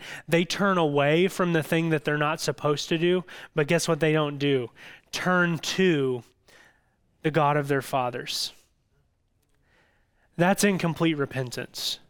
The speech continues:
okay? Um, I think it's Thomas Merton, I believe, who says, um,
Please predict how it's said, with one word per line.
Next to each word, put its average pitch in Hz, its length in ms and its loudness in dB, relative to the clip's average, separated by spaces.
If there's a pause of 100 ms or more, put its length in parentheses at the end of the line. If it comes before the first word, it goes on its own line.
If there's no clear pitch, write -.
(500)
okay? 143 300 -2 (480)
Um, 156 200 0
I 151 120 0
think 185 180 0
it's 202 160 0
Thomas 165 480 0
Merton, 151 460 0
I 139 80 2
believe, 143 560 0
who 151 160 -4
says, 135 580 0 (400)
um, 135 360 -2